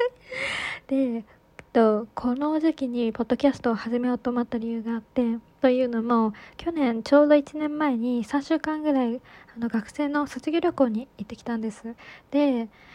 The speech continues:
あのー、ちょうど一年前かと思って、最近よく写真とか動画を見返すんですね。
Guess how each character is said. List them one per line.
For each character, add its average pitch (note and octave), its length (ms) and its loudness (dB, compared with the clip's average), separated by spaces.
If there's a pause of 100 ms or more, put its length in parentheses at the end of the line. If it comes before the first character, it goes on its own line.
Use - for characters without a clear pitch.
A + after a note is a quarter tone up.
(140)
あ B3 160 -6
の A#3+ 160 -6
ー、 A3+ 920 -8 (520)
ち - 120 -6
ょ B3 100 0
う A#3+ 60 -4
ど B3+ 80 -2
一 B3 240 -6
年 C4+ 220 -2
前 C#4 200 0
か A#3+ 300 -4
と - 120 -10
思 A3+ 180 -6
っ - 20 -6
て、 A3+ 160 -10
最 C#4 220 -2
近 C#4+ 200 -6
よ C#4+ 140 0
く C4 120 -10
写 B3+ 160 -6
真 C4+ 500 -6
と C#4 120 -4
か B3+ 140 -2
動 B3 220 0
画 B3 220 0
を C4 220 6
見 A#3 140 -2
返 D4+ 280 0
す - 160 -8
ん G#3+ 120 -4
で F#3+ 80 -6
す - 120 -20
ね。 B3 240 -2